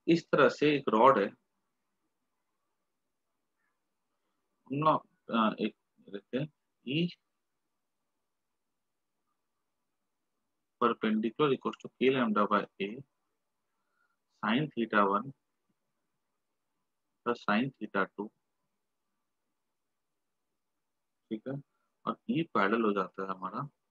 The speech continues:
K lambda by A cos theta two minus cos theta one, ठीक है।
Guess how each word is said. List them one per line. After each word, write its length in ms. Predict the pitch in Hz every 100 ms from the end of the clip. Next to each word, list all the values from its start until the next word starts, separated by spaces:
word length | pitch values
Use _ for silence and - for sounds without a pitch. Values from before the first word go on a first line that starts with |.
| _ _ _ _ _ _ _ _ _ _ _ _ -
K 120 | 131
lambda 360 | 127 107 101 95
by 160 | 98 92
A 320 | - 98 113 135 _ _ _ _ _ _ _ _ _ _ _ _ _
cos 320 | - 113 147 -
theta 280 | 113 107 95
two 180 | - 101 127 _ _ _ _ _ _ _ _ _ _ _ _ _ _ _ _ _ _ _ _ _ _ _ _ _ _ _ 107
minus 400 | 101 104 117 - -
cos 180 | 113 -
theta 340 | - 101 95 92
one, 160 | 95 104
ठीक 1040 | _ _ _ _ _ _ _ _ _ -
है। 120 | 151